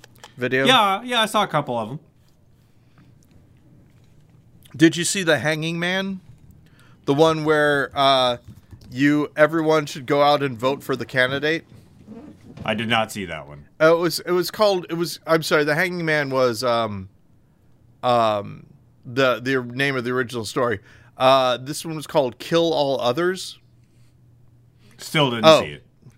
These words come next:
Speaker 1: Well, but one of the, one of the cool things is that, when I say cool, it's not really, but one of the things in it is that there's just one candidate that's running.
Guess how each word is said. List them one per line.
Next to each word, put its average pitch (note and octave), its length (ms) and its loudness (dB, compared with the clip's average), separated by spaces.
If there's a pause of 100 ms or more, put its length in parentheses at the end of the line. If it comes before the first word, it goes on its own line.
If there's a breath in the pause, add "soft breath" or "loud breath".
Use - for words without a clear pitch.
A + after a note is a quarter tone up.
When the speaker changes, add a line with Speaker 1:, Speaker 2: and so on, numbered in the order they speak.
(360 soft breath)
Speaker 1:
Well, F3 320 4
but F#3 420 0
one G3 260 0
of G3 60 -2
the, F#3+ 80 0
one G3 240 2
of G3+ 60 0
the F#3 80 2
cool F3 240 0
things A#2+ 560 -4 (440)
is C3 540 2
that, C3+ 280 2
when D#3+ 160 2
I D#3 100 2
say D#3+ 200 -2
cool, B2+ 420 0
it's A#2 140 -10
not C3+ 220 0
really, C3 220 0
but B2+ 160 -2
one E3 160 0
of D3+ 80 -4
the B2+ 40 -10
things C#3+ 300 -6
in B2+ 100 0
it A2+ 140 -6 (460 soft breath)
is D3 140 0
that E3 120 2
there's E3+ 220 2
just E3+ 180 -2
one D#3 280 2
candidate B2+ 560 -2
that's G#2+ 180 -10
running. A2+ 420 -2